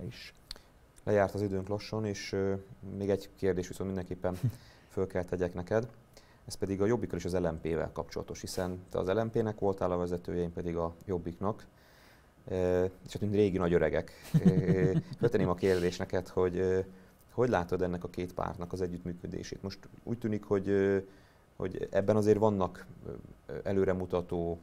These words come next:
Speaker 2: ö, jelenségek. Az a fajta huszonegyedik századi pólus, amit én mindig is szerettem volna, én ebben még a Momentumot is bele
Speaker 1: Hát én
Speaker 2: értem
Speaker 1: nem.
Speaker 2: továbbra is, tudom, hogy te nem, <clears throat> de én, én továbbra is beleértem. Talán én voltam az a pártolók, aki a legtöbb jót mondta a Momentumról.
Speaker 1: <laughs>
Speaker 2: Ö,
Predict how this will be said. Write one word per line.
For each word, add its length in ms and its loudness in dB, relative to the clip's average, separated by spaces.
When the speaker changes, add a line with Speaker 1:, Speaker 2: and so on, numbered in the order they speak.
Speaker 2:
ö, 160 -2
jelenségek. 800 2
Az 100 -4
a 40 0
fajta 260 2
huszonegyedik 480 2
századi 400 2
pólus, 300 0
amit 180 -2
én 60 0
mindig 200 0
is 80 -4
szerettem 460 -2
volna, 240 0
én 80 0
ebben 140 2
még 100 0
a 40 -2
Momentumot 460 2
is 120 -4
bele 340 4
Speaker 1:
Hát 100 -2
én 120 6
Speaker 2:
értem 220 6
Speaker 1:
nem. 100 4
Speaker 2:
továbbra 380 6
is, 160 2
tudom, 180 0
hogy 120 -2
te 100 0
nem, 400 -2
<clears throat> 160 8
de 100 8
én, 180 2
én 120 -2
továbbra 300 4
is 100 0
beleértem. 540 4
Talán 180 4
én 80 2
voltam 220 0
az 100 0
a 40 -2
pártolók, 380 2
aki 120 0
a 40 6
legtöbb 300 2
jót 220 0
mondta 240 -2
a 20 2
Momentumról. 800 4
Speaker 1:
<laughs> 360 4
Speaker 2:
Ö, 420 4